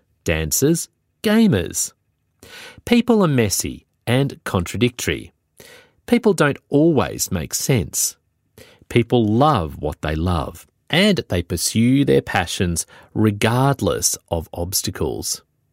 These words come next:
We'll never stop arguing about how we should describe ourselves, and I'm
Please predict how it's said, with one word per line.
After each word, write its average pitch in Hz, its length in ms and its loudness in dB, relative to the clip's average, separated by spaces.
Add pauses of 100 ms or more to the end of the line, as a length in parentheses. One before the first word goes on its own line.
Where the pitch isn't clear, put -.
(460)
We'll 196 240 6
never 117 440 4
stop - 400 -2
arguing 107 720 2
about 78 300 -2
how 76 280 -6
we 107 480 0 (100)
should - 540 -2
describe 113 600 0
ourselves, 71 800 -4 (520)
and 165 300 4
I'm 185 320 4